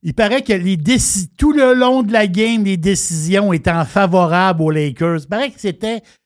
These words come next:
c'était comme la lutte. Tu sais, tu sais, la lutte, on rit, là. Tu sais, ah, ils se battent, ah, mais tu sais qu'il y a une,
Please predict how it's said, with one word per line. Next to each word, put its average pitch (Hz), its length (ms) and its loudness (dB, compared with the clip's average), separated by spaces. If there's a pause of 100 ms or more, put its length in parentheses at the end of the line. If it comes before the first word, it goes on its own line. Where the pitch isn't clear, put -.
c'était 208 340 -4
comme 320 220 -2
la 202 100 4
lutte. 175 440 -2 (160)
Tu 311 80 -6
sais, 262 60 -8 (540)
tu 196 80 -4
sais, 240 40 0
la 208 120 2
lutte, 196 200 2
on 139 120 -2
rit, 185 200 -2
là. 262 80 -4 (280)
Tu 175 100 -2
sais, 156 60 -2
ah, 135 140 -2
ils 117 80 -8
se 101 60 -16
battent, 117 220 -6
ah, 123 180 -6 (200)
mais 113 140 -10
tu - 120 -18
sais 165 180 -4
qu'il 98 300 -16
y 104 60 -16
a - 20 -16
une, 104 100 -16